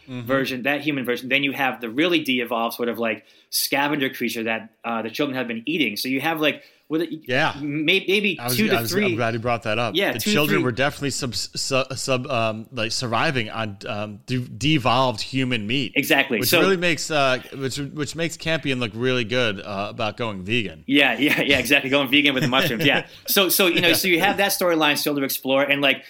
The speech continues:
Speaker 2: you know,
Speaker 1: Yep.
Speaker 2: w-, with Paul finding the, um, ancient cave paintings, I, I always love sort of,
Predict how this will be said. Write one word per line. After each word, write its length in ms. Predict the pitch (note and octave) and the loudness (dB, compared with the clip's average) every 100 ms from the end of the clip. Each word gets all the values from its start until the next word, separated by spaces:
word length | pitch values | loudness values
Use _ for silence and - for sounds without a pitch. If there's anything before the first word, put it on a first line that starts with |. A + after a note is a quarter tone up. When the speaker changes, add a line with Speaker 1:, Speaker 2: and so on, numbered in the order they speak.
| - - | -14 -2
Speaker 2:
you 80 | |
know, 180 | C#3+ C#3 | 2 2
Speaker 1:
Yep. 100 | C#3+ D3+ | 2 0
Speaker 2:
w-, 140 | D#3 D#3 | 0 2
with 200 | D#3+ D3+ | 0 0
Paul 320 | D3+ D3+ D#3 | 2 2 2
finding 480 | - C#3+ D3 C#3+ C3+ | 2 2 2 2 0
the, 180 | C3 | 0
um, 280 | C3+ B2+ B2 C3 | 0 0 0 2
ancient 340 | D3 C#3 A#2 | 2 2 -2
cave 260 | C#3+ C#3 C#3+ | 2 2 2
paintings, 360 | C#3+ C3+ C3+ | -2 -2 -2
I, 120 | B2+ C3 | -2 0
I 100 | C#3 | 2
always 320 | D#3+ D#3+ C#3 | 2 2 2
love 220 | C3+ C#3 | 0 0
sort 160 | - B2 | 0 -2
of, 180 | A#2+ | -2